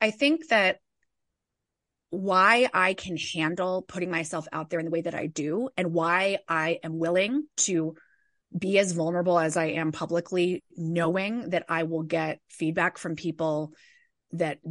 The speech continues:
do not agree with me and that actually don't believe I have any right to say what I'm saying, is because I've been in therapy for more than twenty years. That has been the foundation of my ability to recognize that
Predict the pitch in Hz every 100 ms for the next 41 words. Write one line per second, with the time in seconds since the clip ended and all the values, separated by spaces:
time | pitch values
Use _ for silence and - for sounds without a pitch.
0 | 165 190 220 202 165 160 165 160 165 175
1 | 170 160 160 170 175 - 190 180 160 165
2 | 170 165 160 165 156 160 - 175 180 185
3 | 170 165 165 160 165 156 151 139 147 127
4 | 165 269 302 _ _ _ _ _ 180 175
5 | 185 185 175 - 180 170 175 170 262 165
6 | - 143 165 165 143 - - - - -
7 | - - _ _ _ _ _ _ - 185
8 | 190 202 180 196 170 175 170 170 165 165
9 | 160 156 156 - 165 160 180 196 - -
10 | 127 - 165 160 165 165 170 165 165 151
11 | 147 151 - - - 185 175 170 170 175
12 | 170 156 156 156 160 165 - - _ _
13 | _ _ _ _ _ _ _ _ 165 170
14 | 156 147